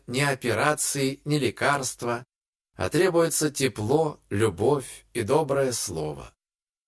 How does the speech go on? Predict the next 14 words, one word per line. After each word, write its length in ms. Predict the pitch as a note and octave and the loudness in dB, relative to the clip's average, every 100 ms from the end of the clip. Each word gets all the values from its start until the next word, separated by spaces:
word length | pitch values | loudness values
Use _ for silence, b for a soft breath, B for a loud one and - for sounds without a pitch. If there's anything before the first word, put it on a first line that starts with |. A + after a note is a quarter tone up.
| _ _ _ | _ _ _
И 100 | A2 | 0
сердце 480 | G2+ F3+ F3+ - B2+ | 4 6 4 4 4
этого 320 | B2+ A#2+ A2+ | 4 4 2
человека 720 | - G2+ G2 A#2+ D3+ C#3 C3 - | 2 2 2 2 2 0 -4 -4
оттаяло 920 | - G2+ _ - D3 D#3 D3+ D3 C#3 C3+ b b b b | -6 -6 _ 0 0 0 -2 -2 -6 -12 b b b b
и 80 | C#3 | 0
раскрылось 920 | C#3 C3+ - - D3+ D#3+ D#3 C3+ - | 2 2 0 0 2 2 2 2 0
для 180 | B2+ C3 | 0 2
любви, 720 | C#3 C3+ A2+ A#2+ E3+ D3 - b b b b | 4 2 2 -2 -2 -2 -6 b b b b
и 80 | F#2+ | -2
скоро 400 | - - D#3+ D#3 | 0 4 4 6
его 360 | B2+ C3+ D3 - | 4 2 0 -2
отпустили 720 | B2 - A#2 G#2 - F3+ A#2+ | -8 -4 -2 0 2 2 2
домой 520 | F2 E2 A#2+ D#3 D3 | 0 -2 0 0 -2